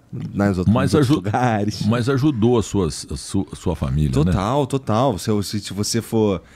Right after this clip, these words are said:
Speaker 1: quem tá ouvindo a gente aqui, se for olhar as redes sociais dele lá, vai ver do que a gente tá falando. Inclusive, tá pra lançar um livro aí também, vai.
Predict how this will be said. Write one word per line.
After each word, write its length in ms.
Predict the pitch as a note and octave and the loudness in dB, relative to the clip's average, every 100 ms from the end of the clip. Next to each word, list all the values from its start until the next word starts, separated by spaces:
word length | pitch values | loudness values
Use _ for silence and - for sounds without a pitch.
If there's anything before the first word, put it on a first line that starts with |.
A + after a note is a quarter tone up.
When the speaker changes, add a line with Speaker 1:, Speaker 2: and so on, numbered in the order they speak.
| - - - | -20 -12 -4
Speaker 1:
quem 140 | G#2 | -2
tá 120 | G2+ | 2
ouvindo 260 | A2+ G2+ G#2+ | 0 0 -2
a 40 | |
gente 220 | G#2+ G#2+ G2 | -2 -2 -4
aqui, 120 | F#2 | -6
se 80 | - | 0
for 100 | G#2+ | 2
olhar 140 | G2+ | 2
as 100 | G2 | 2
redes 180 | G2+ F2 | -2 -4
sociais 360 | G2 - F#2+ F2+ | -4 -2 -2 -2
dele 160 | G#2 | -4
lá, 140 | G#2+ B2 | -4 -4
vai 160 | B2+ | -6
ver 120 | A#2+ | -6
do 80 | B2+ | -6
que 80 | A#2 | -6
a 20 | |
gente 120 | A#2 - | -6 -4
tá 60 | |
falando. 200 | B2 A#2 | -2 -2
Inclusive, 240 | G#2 A#2 D3+ | 0 0 0
tá 100 | D3+ | -2
pra 120 | - | -2
lançar 260 | D#3+ D3 D3+ | -4 -2 0
um 80 | D3+ | 2
livro 280 | A#2+ A2 G#2 | 2 0 -2
aí 60 | |
também, 320 | G2+ F#2 F#2+ | -2 -2 -2
vai. 320 | G#2 F#2+ F#2 | 0 -2 -2